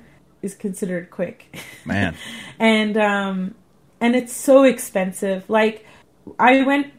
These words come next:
Speaker 1: okay, so I had a gig down in the Lower East Side, and I thought, let me, s-, or no, it was in the East Village, which is next to this other neighborhood, the Lower East Side.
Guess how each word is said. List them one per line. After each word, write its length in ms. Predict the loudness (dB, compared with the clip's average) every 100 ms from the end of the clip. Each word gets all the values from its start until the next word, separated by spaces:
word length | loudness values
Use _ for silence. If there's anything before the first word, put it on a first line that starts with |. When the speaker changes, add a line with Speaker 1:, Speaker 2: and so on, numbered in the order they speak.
| -4
Speaker 1:
okay, 300 | 0 2 0
so 440 | 2 2 2 -2 -12 _ _ _ 2
I 120 | 4
had 220 | 6 6
a 80 | 4
gig 500 | 4 4 4 2 -8 _ _ _ -14 -6
down 300 | 0 2 2
in 240 | 0 -2 -4
the 80 | -4
Lower 320 | -2 -2 -2
East 240 | -6 -6
Side, 560 | 2 4 4 0 -4 -10 _ _ -20 -4
and 460 | 0 0 0 -2 0
I 160 | 0 2
thought, 300 | 2 0 2
let 120 | 0
me, 100 | 0
s-, 200 | -2 -8 6
or 160 | 8 8
no, 120 | 6
it 20 |
was 140 | 6 6
in 80 |
the 160 | 4 6
East 240 | 4 2
Village, 400 | 0 2 2 0
which 200 | -8 -4
is 200 | -4 -2
next 380 | -4 -4 -6 -8
to 420 | -2 -2 0 -4 -8 -20 -20 -18 -6
this 160 | -2 0
other 240 | 0 0
neighborhood, 480 | 0 0 0 -2 -2
the 100 | 0
Lower 220 | 2 2
East 160 | -2 -6
Side. 220 | -8